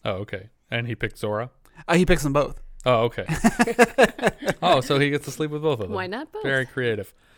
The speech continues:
Speaker 1: Um, last year, Martine Beswick was in House of the Gorgon with Christopher Neame.
Speaker 2: Oh.
Speaker 1: So that's fun.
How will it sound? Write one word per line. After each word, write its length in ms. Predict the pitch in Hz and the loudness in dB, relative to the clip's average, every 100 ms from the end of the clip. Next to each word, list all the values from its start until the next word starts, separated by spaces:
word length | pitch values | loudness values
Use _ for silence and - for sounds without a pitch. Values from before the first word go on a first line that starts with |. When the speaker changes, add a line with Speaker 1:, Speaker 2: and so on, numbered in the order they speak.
| _ _ - | _ _ -2
Speaker 1:
Um, 400 | 123 110 104 104 | 0 2 -2 -6
last 440 | 117 123 147 - 135 | 0 2 2 0 -4
year, 460 | 147 135 113 135 - _ _ | 0 0 0 -2 -10 _ _
Martine 440 | 120 113 - 117 110 | -6 -6 -6 -8 -4
Beswick 440 | 107 - 107 - | -6 -4 -8 -8
was 140 | 110 107 | -10 -6
in 300 | 104 101 104 _ _ _ | -8 -8 -12 _ _ _
House 300 | - 127 131 | -12 -10 -6
of 120 | 131 123 | -8 -8
the 60 | |
Gorgon 580 | 120 113 139 113 98 104 _ | -6 -6 -6 -8 -12 -14 _
with 160 | 113 - | -16 -14
Christopher 420 | - 120 - 110 | -10 -12 -8 -10
Neame. 340 | 110 120 110 117 _ _ _ 277 | -8 -8 -10 -14 _ _ _ -2
Speaker 2:
Oh. 380 | 359 370 143 - _ - | 0 0 -2 -4 _ -20
Speaker 1:
So 120 | 123 | -18
that's 200 | 120 - | -18 -16
fun. 240 | 101 117 | -18 -18